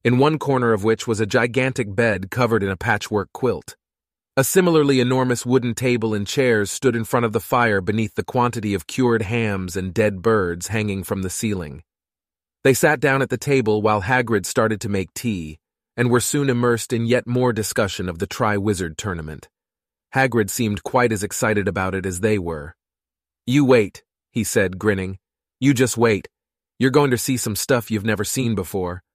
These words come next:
First task? Ah, but I'm not supposed to say."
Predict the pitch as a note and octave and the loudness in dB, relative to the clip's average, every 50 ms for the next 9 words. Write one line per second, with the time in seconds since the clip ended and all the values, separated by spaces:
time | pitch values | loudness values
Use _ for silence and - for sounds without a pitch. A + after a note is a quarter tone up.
0 | _ _ _ _ _ _ - C3 A2+ A2 - - - B2+ A#2 A2+ A2 A2 - - | _ _ _ _ _ _ 2 4 4 4 2 0 0 2 2 2 2 0 -4 -10
1 | - - _ _ _ _ _ _ _ _ _ - B2 B2 B2 A#2+ A#2 A2 A#2+ A#2 | -16 -20 _ _ _ _ _ _ _ _ _ 0 2 4 4 4 2 2 2 2
2 | A2+ A#2 B2+ B2+ A#2+ - - A2+ - B2 G#2+ G2 - A2+ G#2 - - B2 G#2+ G2+ | 2 2 2 0 0 -2 -4 -2 0 0 0 0 -2 -4 -6 -4 -2 -2 -2 -2
3 | F#2 E2+ E2+ - | -4 -6 -8 -12